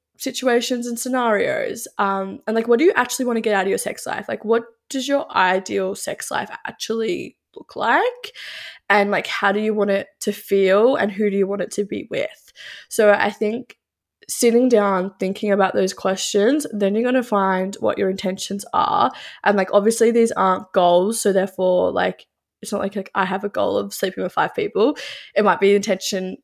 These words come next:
of, like, I wanna sleep with more people. So therefore, you don't have that guilt if you're not necessarily reaching it, because there's nothing to really reach for. It's just trying to change your actions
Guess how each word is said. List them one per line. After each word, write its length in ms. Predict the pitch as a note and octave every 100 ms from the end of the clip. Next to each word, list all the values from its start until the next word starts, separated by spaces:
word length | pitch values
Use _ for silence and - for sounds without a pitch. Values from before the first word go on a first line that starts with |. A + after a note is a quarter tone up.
| _ _ -
of, 120 | F#3+
like, 160 | F3+
I 60 | F#3+
wanna 220 | F#3 F#3
sleep 200 | - G3
with 160 | G#3 G#3+
more 300 | C4 C4+ G#3
people. 460 | - - - - -
So 180 | G#3
therefore, 720 | G3 F#3+ F#3+ G3 F#3+ F#3+ F#3+ - -
you 120 | G#3
don't 200 | A3 B3+
have 260 | B3 C#4+ C4
that 240 | B3 A#3
guilt 300 | G#3+ G3+ G3+
if 140 | G#3
you're 120 | G#3+ G3+
not 200 | G3 -
necessarily 1000 | F#3+ G#3 - G3+ F#3+ F#3 F#3 F#3 F#3+ _ _ _ _ _
reaching 720 | - F3 D#3 - - F4 G4 -
it, 380 | - C5 - -
because 240 | A#3+ - A3
there's 160 | G#3+
nothing 240 | G#3 G#3 G3+
to 100 | G#3
really 200 | F#3 F#3+
reach 260 | F#3 -
for. 180 | - F3+
It's 140 | -
just 280 | G3 F#3+ - - - - _
trying 460 | - A#3 G#3+ G#3 G#3+
to 100 | A#3
change 380 | - G#3 G3 G3+
your 160 | F#3+
actions 760 | - F3+ - G3+ F#3+ F#3 F#3+